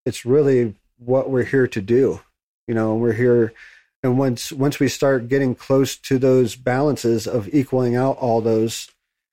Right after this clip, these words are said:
at the same time, we start to have epiphanies and we start to go through changes and we start to realize, you know, that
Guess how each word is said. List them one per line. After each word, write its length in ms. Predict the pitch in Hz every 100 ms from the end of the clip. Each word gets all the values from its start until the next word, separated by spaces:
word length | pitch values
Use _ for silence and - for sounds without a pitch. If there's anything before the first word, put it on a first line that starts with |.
| -
at 160 | 127 -
the 60 | -
same 280 | 135 123
time, 580 | 107 123 147 117 110 123 -
we 140 | 123
start 360 | - 135 123 -
to 580 | - 127 123 120 117 107
have 240 | 131 131
epiphanies 560 | 120 - 165 131 110 107
and 80 | 113
we 80 |
start 260 | 117 131 123
to 60 | 120
go 160 | 127
through 400 | - 127 123 117 - - _
changes 680 | - 151 147 117 110 107 - -
and 480 | 127 127 123 117 117
we 60 |
start 280 | 117 131 117
to 100 | -
realize, 500 | 120 123 120 117 107
you 60 | 113
know, 200 | 110 110
that 380 | 107 104 98